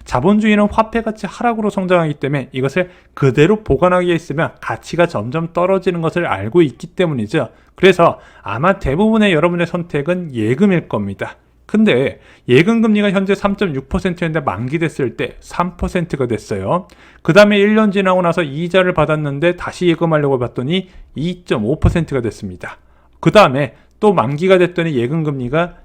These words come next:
이 퍼센트가 됐습니다. 자, 여러분이라면 계속 예금에 맡기실 건가요? 아니라는 거죠. 자산 시장에서는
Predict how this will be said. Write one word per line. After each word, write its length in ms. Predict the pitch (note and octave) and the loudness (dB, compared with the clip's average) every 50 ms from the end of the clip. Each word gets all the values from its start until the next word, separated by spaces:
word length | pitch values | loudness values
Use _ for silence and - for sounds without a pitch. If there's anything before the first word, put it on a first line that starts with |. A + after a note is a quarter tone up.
| _ _ | _ _
이 300 | - B2 D3+ F3 G3+ G3+ - | -8 -6 -4 -4 -4 -2 -2
퍼센트가 440 | - F#3 - E3+ D3+ - C#3 B2+ | -2 -2 -2 -4 -4 -4 -4 -4
됐습니다. 580 | A2 G#2 G2+ - G#2 F#2+ F2+ F2 - A#2 - - _ _ _ _ _ | -4 -4 -6 -8 -10 -12 -8 -8 -8 -10 -10 -12 _ _ _ _ _
자, 140 | - D#3+ C#3+ | 0 2 4
여러분이라면 640 | D3 F3 G#3+ G#3+ G#3+ G#3+ G3 E3 C3+ B2+ D3+ C#3+ - - - _ _ _ _ - | 6 6 6 6 6 4 4 2 2 2 0 0 -2 -4 -12 _ _ _ _ -2
계속 540 | - B2+ B2+ - - F#3+ F3+ F3 - - - | 0 2 2 2 2 -2 -4 -4 -8 -10 -8
예금에 380 | A2 G#2+ A2 A2 C#3+ E3 F3+ F3 | -6 -6 -4 -2 -2 -2 -2 -2
맡기실 600 | D3+ A#2+ G#2+ - - - F3+ E3+ - F3 E3+ - | -4 -6 -10 -10 -4 -2 -2 -2 0 -2 -4 -2
건가요? 440 | D#3 C3+ C3 A#2+ A2 A#2 D#3 F3 F3 - _ _ _ _ _ _ _ _ _ _ _ _ _ _ _ _ - | -4 -4 0 0 0 0 0 -2 -4 -10 _ _ _ _ _ _ _ _ _ _ _ _ _ _ _ _ -16
아니라는 480 | - - A#2 B2+ D3+ D#3+ E3 D3+ B2+ A#2 | -10 -6 -2 0 0 2 2 0 0 -2
거죠. 320 | G#2+ F#2+ - D3+ D3+ - - - - - _ - | -4 -4 -2 -2 -2 -4 -6 -12 -20 -20 _ -14
자산 260 | - - - F3+ G3 | -6 0 2 2 2
시장에서는 440 | - - G#3+ G3 E3+ - E3+ D3+ | 2 2 0 0 0 0 -2 -2